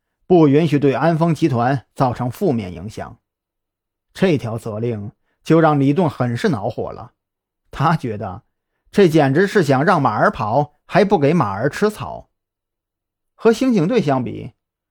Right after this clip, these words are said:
特侦局的日子就好过了不少，毕竟一个“特”字就注定了赵军可以在一定程度上不受繁琐规则的约束。也正是因为如此，张扬和蓝雨桐二人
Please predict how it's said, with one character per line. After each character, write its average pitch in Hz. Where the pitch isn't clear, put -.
特 170
侦 180
局 147
的 165
日 147
子 120
就 -
好 101
过 147
了 113
不 175
少， -
毕 165
竟 143
一 139
个 151
“特” 196
字 107
就 180
注 196
定 160
了 139
赵 147
军 170
可 160
以 143
在 131
一 139
定 175
程 123
度 143
上 107
不 175
受 170
繁 151
琐 113
规 170
则 135
的 120
约 143
束。 143
也 170
正 180
是 160
因 175
为 165
如 151
此， 117
张 185
扬 160
和 151
蓝 151
雨 127
桐 127
二 147
人 127